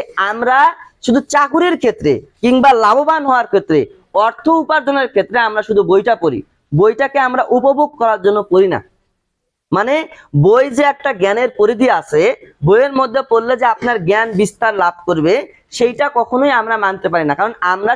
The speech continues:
শুধুমাত্র চাই যে, যে পড়াটা পড়লে বাস্তবিক জীবনে কাজে লাগবে, সেটাই আমরা গ্রহণ করব। কিংবা আমরা জোর করে পড়তেছি যে এই পড়াটা পড়তেছি কেন, বাংলা সাবজেক্টটা পড়তেছি পরীক্ষায় পাশ করতে হবে, এবং এই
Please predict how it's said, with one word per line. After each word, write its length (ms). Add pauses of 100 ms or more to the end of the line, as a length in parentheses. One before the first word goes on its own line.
শুধুমাত্র 400 (180)
চাই 200 (400)
যে, 80 (140)
যে 80 (160)
পড়াটা 360 (180)
পড়লে 380 (480)
বাস্তবিক 480 (120)
জীবনে 320 (140)
কাজে 340
লাগবে, 320 (360)
সেটাই 400
আমরা 160 (120)
গ্রহণ 220 (100)
করব। 180 (360)
কিংবা 280 (280)
আমরা 240 (380)
জোর 140 (100)
করে 220
পড়তেছি 440 (260)
যে 100 (280)
এই 160
পড়াটা 340
পড়তেছি 380
কেন, 120 (120)
বাংলা 220 (100)
সাবজেক্টটা 420 (100)
পড়তেছি 420
পরীক্ষায় 340
পাশ 180
করতে 240
হবে, 140 (680)
এবং 160 (120)
এই 80